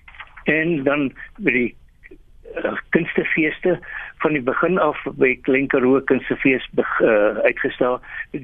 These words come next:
Bloemfontein se Kunstefees, Potchefstroom, al hierdie plekke het ek my merk gemaak, dink ek, ek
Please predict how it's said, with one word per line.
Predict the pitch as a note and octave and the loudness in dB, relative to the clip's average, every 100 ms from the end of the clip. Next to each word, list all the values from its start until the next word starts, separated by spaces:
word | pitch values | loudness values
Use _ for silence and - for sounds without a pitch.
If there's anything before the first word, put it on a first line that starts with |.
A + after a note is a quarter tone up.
| G#2+ | -2
Bloemfontein | A#2+ B2 C#3+ C#3+ C#3 B2+ | 0 2 0 0 0 0
se | C3 A#2+ | -2 0
Kunstefees, | C3 B2 - C3+ - B2+ A#2 - - - - - - | 0 0 0 -2 0 0 0 -6 -8 -6 -6 -6 -4
Potchefstroom, | C3+ B2 A2+ - C3+ C#3 C#3 C3+ B2 - | -2 0 -2 0 2 2 4 0 -4 -6
al | - G3 | 0 2
hierdie | D#3+ D#3 D#3+ | 2 0 0
plekke | C#3 B2 C#3 A2+ - - - | -2 0 -2 -4 -8 -16 -6
het | - A#2+ | -4 -4
ek | G#2+ - | -6 -2
my | A#2+ A#2 - | 0 0 -2
merk | - A#2 A#2+ - | -4 -2 -2 -2
gemaak, | - A2+ G2 A2+ - | -4 0 0 -2 -2
dink | G#2+ G#2+ | -2 0
ek, | C3+ - | -2 -2
ek | G2 | -4